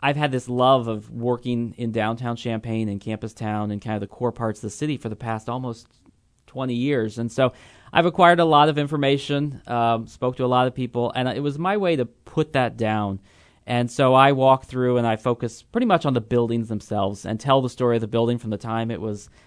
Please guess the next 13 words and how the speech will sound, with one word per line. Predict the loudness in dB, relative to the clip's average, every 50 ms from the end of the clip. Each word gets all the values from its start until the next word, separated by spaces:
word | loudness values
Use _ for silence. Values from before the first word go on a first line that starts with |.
| _ _ _ _ _ _ -6
the | -2
very | 0 2 2 2
first | 0 -2 -4 -2 0
building | 0 0 0 0 -2
was | -4 -4
built | -2 -2 -2 -2
there | -2 -4 -4 -4 -6
to | -8 -6 -2
what | 0 0 0
it | 0 0
is | -2 -2 -4
today. | -6 -4 0 2 2 2 2 0
And, | -2 -4